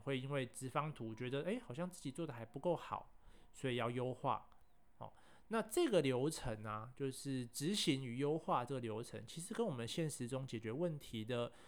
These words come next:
方法，跟我们工作上的方法、学习上的方法，其实是一致的。所以当你能成为一个可以享受这样子游戏的人的时候，你就能够学会解决问题的乐趣，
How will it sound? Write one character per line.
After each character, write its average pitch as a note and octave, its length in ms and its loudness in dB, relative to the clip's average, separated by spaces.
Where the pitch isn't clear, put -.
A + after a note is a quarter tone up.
方 G#3 300 6
法， - 440 4
跟 F#3 120 2
我 F3+ 60 4
们 B2 180 0
工 G#3+ 200 0
作 A#3 120 4
上 F3+ 180 0
的 C#3 80 0
方 C3+ 260 -2
法、 G#2 180 0
学 E3 180 4
习 F#3 100 4
上 G3 140 4
的 D#3+ 40 0
方 D3 220 -2
法， C3+ 120 -4
其 - 200 -4
实 F3 60 4
是 E3+ 160 -2
一 A#2 140 -6
致 A#2+ 300 -2
的。 - 140 -10
所 - 180 2
以 C4+ 60 6
当 C4 220 4
你 D#3 120 2
能 A#2+ 200 -2
成 D3 320 0
为 C3 340 4
一 C#3 100 -2
个 D3 180 6
可 - 180 -4
以 C#3 100 2
享 G#2 380 -2
受 F#3+ 240 2
这 F3 120 2
样 D3+ 120 0
子 A#2 140 -2
游 A2+ 220 -2
戏 D3 180 -4
的 A#2 140 -2
人 G2 180 -6
的 G#2+ 100 -6
时 - 180 -10
候， A#2 220 -6
你 D3 140 0
就 G#3+ 240 8
能 B2+ 220 0
够 D3 240 6
学 A#2 380 0
会 C#3 260 2
解 G#2+ 260 -4
决 A2 180 -4
问 D3 200 0
题 - 140 -10
的 G#2+ 100 -4
乐 B2 220 -2
趣， - 340 -10